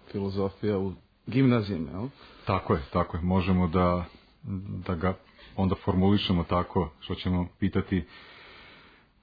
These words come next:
Speaker 2: čemu filozofija u gimnaziji?
Speaker 1: Pa ovde bi mogla se izvede jedna možda analogija sa gimnazijom, koja inače pokušava isto tako da nas uvede u neku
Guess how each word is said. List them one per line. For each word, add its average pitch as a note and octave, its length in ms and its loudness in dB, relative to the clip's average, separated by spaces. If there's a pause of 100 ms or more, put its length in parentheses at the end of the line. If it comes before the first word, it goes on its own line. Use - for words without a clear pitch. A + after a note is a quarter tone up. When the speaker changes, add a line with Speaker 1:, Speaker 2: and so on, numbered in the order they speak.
(300)
Speaker 2:
čemu A2+ 280 4
filozofija G2+ 580 2
u G#2 40 2
gimnaziji? F#2+ 480 2 (1700)
Speaker 1:
Pa A2 60 -4
ovde E3 260 0
bi B2 60 0
mogla C3+ 280 4
se A#2 120 0
izvede G#2+ 340 2
jedna G2+ 200 2
možda G2 340 0
analogija G2 640 2
sa F#2 380 -4 (220)
gimnazijom, G2+ 720 2 (640)
koja G#2+ 180 2
inače G#2 640 2 (160)
pokušava G2+ 460 0
isto G2 240 -4
tako G2 300 -4
da F#2 220 -2
nas - 480 -8 (120)
uvede G2+ 400 2
u F#2+ 160 2
neku F#2 360 -4